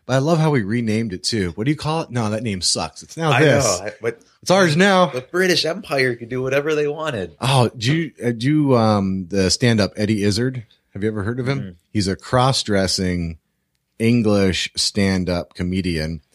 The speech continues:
Speaker 1: And he has a bit he does. He does it with India, which I thought was funny. He's like, "How did, how did the British get India? 'Cause there was already, like, fucking billion people
Speaker 2: Yeah, I
Speaker 1: living
Speaker 2: know,
Speaker 1: there.
Speaker 2: right?
Speaker 1: Like, this is ours." It's like, "Well,"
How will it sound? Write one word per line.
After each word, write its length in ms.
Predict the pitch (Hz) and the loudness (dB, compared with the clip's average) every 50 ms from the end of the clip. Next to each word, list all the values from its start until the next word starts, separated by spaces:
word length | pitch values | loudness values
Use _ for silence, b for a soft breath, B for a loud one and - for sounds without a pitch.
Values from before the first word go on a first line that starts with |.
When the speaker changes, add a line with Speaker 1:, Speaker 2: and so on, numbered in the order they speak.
| _ _ _ _ _ _ - | _ _ _ _ _ _ -4
Speaker 1:
And 120 | 98 110 | 0 2
he 60 | 123 | 4
has 140 | 127 127 110 | 4 4 4
a 80 | 113 101 | 2 0
bit 320 | 85 76 110 110 110 - | 2 4 4 4 4 2
he 140 | 104 95 98 | 0 0 0
does. 600 | 82 73 87 82 80 80 82 82 82 76 - - | 0 2 2 2 4 2 2 0 0 -2 -4 -6
He 160 | - - 107 | -8 -6 0
does 200 | 95 117 123 120 | 2 2 2 2
it 40 | 127 | 2
with 180 | 107 90 73 - | -2 -2 -2 -2
India, 260 | 104 107 98 101 90 | 0 0 0 0 0
which 160 | 85 - - | -2 -2 -4
I 40 | 87 | -4
thought 180 | - 104 101 85 | -2 -2 -2 -2
was 140 | 82 - - | -2 -4 -4
funny. 220 | - 101 98 92 | -4 -4 -2 -2
He's 100 | 90 80 | -2 -4
like, 120 | 80 78 - | -4 -6 -2
"How 120 | 98 117 127 | 0 0 0
did, 140 | 117 107 | 0 -2
how 140 | - 101 139 | -2 -2 0
did 100 | 170 156 | 0 -2
the 40 | 139 | -2
British 300 | 113 131 131 123 110 - | -2 -2 0 0 0 -2
get 140 | - 104 90 | 0 0 2
India? 380 | 104 123 127 104 82 69 67 - _ _ _ _ _ _ _ _ _ - | 2 0 0 -2 -4 -6 -6 -10 _ _ _ _ _ _ _ _ _ -4
'Cause 120 | - 107 | 0 2
there 100 | 101 107 110 | 2 2 2
was 100 | 101 113 | 4 4
already, 280 | 127 127 117 107 95 - - | 4 4 2 2 -2 -4 -8
like, 160 | 104 104 - _ _ _ _ _ _ _ _ _ | -12 -12 -12 _ _ _ _ _ _ _ _ _
fucking 260 | - 220 226 185 143 | -14 -14 -12 -14 -10
billion 340 | - - 175 180 185 190 156 | -4 -2 0 2 2 2 2
people 300 | - 190 240 233 214 151 | 2 0 0 2 2 2
Speaker 2:
Yeah, 60 | 135 | 2
I 40 | 131 | 4
Speaker 1:
living 160 | 127 127 123 120 | 2 2 2 2
Speaker 2:
know, 60 | 117 | 0
Speaker 1:
there. 140 | 117 117 117 | 0 0 0
Speaker 2:
right? 180 | 117 117 117 - | 0 -2 -2 -2
Speaker 1:
Like, 300 | 147 - - - - - - | -4 -6 -6 -8 -8 -6 -2
this 200 | - 233 208 254 | 0 2 2 2
is 120 | 277 262 254 | 2 2 2
ours." 340 | 302 277 214 151 120 113 117 | 2 4 4 2 2 0 -2
It's 80 | 127 | -2
like, 160 | 139 131 - | -4 -4 -4
"Well," 180 | - 151 - | -4 -8 -8